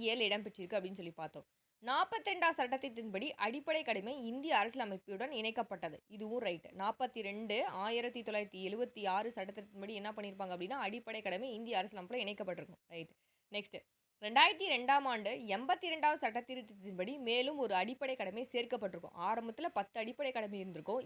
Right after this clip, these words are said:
இப்ப ரெண்டாயிரத்தி இருபத்தி ரெண்டு படி எண்பத்தாறாவது சட்ட திருத்தம். இங்க வந்து என்ன கொடுத்துருக்காங்க? எண்பத்தி ரெண்டுன்னு கொடுத்துருக்காங்க. ஏன்னா ஒரு எண்பத்தாறாவது சட்டத்தின்படி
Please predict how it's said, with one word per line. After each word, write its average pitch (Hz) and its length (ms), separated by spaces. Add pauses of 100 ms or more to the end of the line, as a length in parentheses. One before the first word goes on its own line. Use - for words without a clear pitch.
இப்ப 220 400
ரெண்டாயிரத்தி 226 460
இருபத்தி 226 320
ரெண்டு 196 160
படி 180 180 (880)
எண்பத்தாறாவது 302 680
சட்ட 226 180
திருத்தம். 190 440
இங்க 226 180
வந்து 269 180
என்ன 285 120
கொடுத்துருக்காங்க? 226 500
எண்பத்தி 254 440
ரெண்டுன்னு 254 340
கொடுத்துருக்காங்க. 190 380
ஏன்னா 240 140
ஒரு 247 200
எண்பத்தாறாவது 247 640
சட்டத்தின்படி 196 560